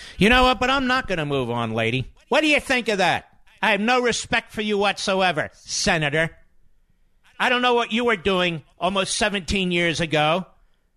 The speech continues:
but Ms. Haspel was trying to help this country, protect the American people. Now she wants to move on. I'm not moving on.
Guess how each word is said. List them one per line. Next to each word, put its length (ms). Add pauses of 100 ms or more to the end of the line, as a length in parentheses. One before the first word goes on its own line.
(600)
but 140
Ms. 180
Haspel 480
was 140
trying 300
to 100
help 240
this 160
country, 360
protect 460
the 80
American 460
people. 480 (640)
Now 80
she 260
wants 240
to 100
move 240
on. 320
I'm 200
not 200
moving 280
on. 260